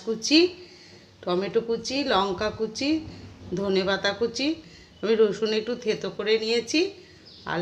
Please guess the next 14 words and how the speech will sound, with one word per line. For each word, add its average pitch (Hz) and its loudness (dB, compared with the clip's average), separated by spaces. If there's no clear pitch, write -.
লাগবে 180 2
একটু - -8
লাল - -2
লঙ্কার 180 2
গুঁড়ো, 151 -2
আর 262 4
নুন 233 0
হলুদ 220 0
তো 247 2
লাগবেই। 160 -2
চলো 196 -2
তাহলে 226 2
রেসিপিটা 196 -2
শুরু 202 -8